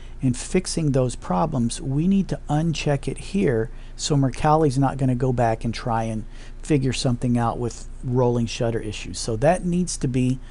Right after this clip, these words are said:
turned off because C mos Fixer has done that for us already. So always make sure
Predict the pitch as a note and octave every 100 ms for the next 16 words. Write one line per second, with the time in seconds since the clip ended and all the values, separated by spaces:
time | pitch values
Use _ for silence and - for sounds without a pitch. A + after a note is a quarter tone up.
0 | - - - - - D#3 D#3 D3+ A#2+ A2
1 | - A#2+ A2+ A2+ - D#3 D3 B2 A2+ -
2 | A2+ - A2+ G2+ G#2+ - A2+ A2 G#2+ G#2+
3 | G#2+ - - A#2+ A2 G#2+ G#2+ - A#2 G#2+
4 | G#2+ G2 G2+ - - A#2+ B2+ D3+ F3 E3
5 | - - C#3